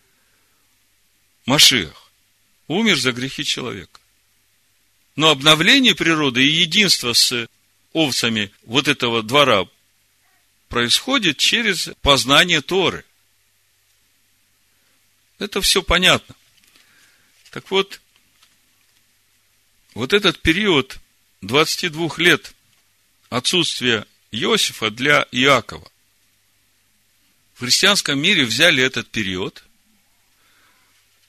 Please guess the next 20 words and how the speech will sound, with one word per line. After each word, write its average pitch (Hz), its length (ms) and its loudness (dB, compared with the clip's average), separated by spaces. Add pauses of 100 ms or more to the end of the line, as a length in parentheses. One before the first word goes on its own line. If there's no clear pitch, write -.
(140)
и 196 80 -2
сказали, 190 520 4
что 170 240 -2
вот 277 420 -2 (480)
Иисус 247 340 2
Христос - 680 0 (500)
наш 147 320 4
Господь, 233 600 0 (600)
и 165 100 2
кроме 202 280 -2
нас 226 240 2
Бога 185 260 0
никто 180 300 -2
больше 175 300 -2
не 160 120 -10
интересует. 147 640 -10 (1160)
Которые, 160 600 0
э, - 40 -10
вот 135 600 -16
сейчас - 1040 0